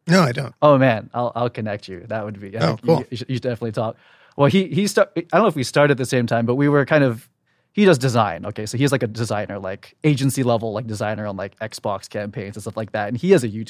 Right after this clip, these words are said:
Speaker 1: Mm-hmm.
Speaker 2: channel now. It's very, very big. It's getting very large. He's got a team. And I forget what I'm talking about actually at the moment, <laughs> but we, uh,
Speaker 1: <laughs>
Speaker 2: we kinda started at the same time, and we just always talk about, like, just straight business. That's a lot of his podcast.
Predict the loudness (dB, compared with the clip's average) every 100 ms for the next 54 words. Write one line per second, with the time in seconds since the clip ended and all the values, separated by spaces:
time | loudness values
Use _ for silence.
0 | -10 -8 -6 -6 -6 -8 -4 2 2 2
1 | -4 _ _ _ 0 2 2 -2 -8 -8
2 | -6 -6 -6 -6 -6 -8 -12 _ _ _
3 | 0 2 2 0 -2 -4 -6 _ _ _
4 | _ _ _ -4 2 4 4 2 -2 -4
5 | -2 -2 0 0 0 -2 -2 -4 -4 -8
6 | -6 -6 -8 -10 -12 -12 -14 -14 -14 -16
7 | -20 _ _ -4 2 4 6 4 2 -4
8 | -12 -20 -20 -20 -4 0 4 2 4 4
9 | 4 4 0 0 2 2 2 2 4 2
10 | -2 -10 _ _ _ 0 2 2 2 -2
11 | -4 -14 -6 0 2 4 4 4 4 4
12 | 4 0 0 -6 -8 -8 -8 -4 -4 -4
13 | -6 -10 -10 -10 -8 -4 -4 -4 -6 -8
14 | -4 -2 -2 -4 -4 -4 -10